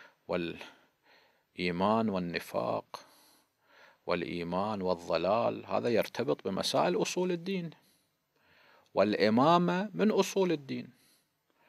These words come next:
وعلى الإنسان أن يؤمن بجميع الأئمة واحدًا واحدًا. إجا إلى الإمام الهادي،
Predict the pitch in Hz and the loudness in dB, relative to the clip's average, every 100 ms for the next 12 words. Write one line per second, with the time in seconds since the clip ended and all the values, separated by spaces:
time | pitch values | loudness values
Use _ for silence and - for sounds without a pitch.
0 | _ _ 95 - 143 170 151 123 123 - | _ _ 4 8 10 10 6 2 -2 -4
1 | 117 120 143 - _ _ _ _ _ - | -4 -4 -8 -16 _ _ _ _ _ -8
2 | 110 110 139 160 139 113 101 98 95 104 | -2 2 6 8 8 4 -2 -6 -4 -2
3 | 107 107 131 143 - 98 87 98 143 156 | 2 2 4 2 2 4 4 4 0 0
4 | 170 196 233 - 185 175 175 160 139 - | 2 6 6 6 4 4 2 4 4 2
5 | 117 117 147 - _ - _ _ _ _ | -2 -2 -4 -8 _ -20 _ _ _ _
6 | _ _ _ _ _ _ _ _ _ _ | _ _ _ _ _ _ _ _ _ _
7 | _ _ _ _ _ _ _ _ _ _ | _ _ _ _ _ _ _ _ _ _
8 | _ _ _ _ - 190 208 190 190 185 | _ _ _ _ 6 10 12 12 12 10
9 | 175 170 156 131 127 120 113 113 135 | 8 6 6 4 6 4 2 -6 -8